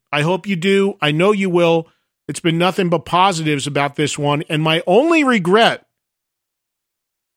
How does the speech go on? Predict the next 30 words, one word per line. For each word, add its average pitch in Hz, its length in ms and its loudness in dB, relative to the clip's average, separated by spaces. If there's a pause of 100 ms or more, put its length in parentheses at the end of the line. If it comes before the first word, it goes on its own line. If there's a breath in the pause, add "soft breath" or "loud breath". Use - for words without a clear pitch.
(320)
about 190 320 2
the 226 140 0
interview 220 320 0
you're 202 200 0
about 196 280 -2
to 185 100 -6
hear 160 420 -2 (420)
is 170 160 0
that 202 160 0
I 196 80 2
didn't 247 240 -2
have 220 260 0
even 202 240 -2
more 202 280 0
time. 190 520 -4 (800)
I 175 60 -4
mean, 175 80 -2
I 190 260 2
had 262 220 0
about 240 280 0
fifty - 520 -4
minutes 220 420 -2
with 151 180 -2
him, 123 280 -6 (400)
but 190 160 2
it 202 280 -4
blew 226 300 -2
by 190 720 0
remarkably 190 1120 -2
quick. - 500 -6